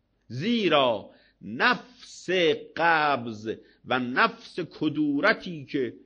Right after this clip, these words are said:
این معیار برای تأثیر پذیری نفس است، این نفس کدورت ملاک می شود که انسان متوجه بشه این عمل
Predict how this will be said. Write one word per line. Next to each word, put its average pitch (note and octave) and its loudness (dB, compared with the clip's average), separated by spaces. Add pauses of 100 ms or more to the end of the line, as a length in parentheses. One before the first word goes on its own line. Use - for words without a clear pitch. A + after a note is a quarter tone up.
(100)
این E3 -4
معیار D3+ 2
برای A#2 0 (360)
تأثیر C#3 -4
پذیری A#2+ -2
نفس G2+ -10
است، F#3+ 0 (1080)
این G#3 -4
نفس C3+ -4 (140)
کدورت B2 -2
ملاک D3 0
می F#3+ -8
شود D#3 4 (920)
که C3+ 4
انسان C3 -4
متوجه B2 -6 (160)
بشه A2 -6
این E3+ -8
عمل A#2 -4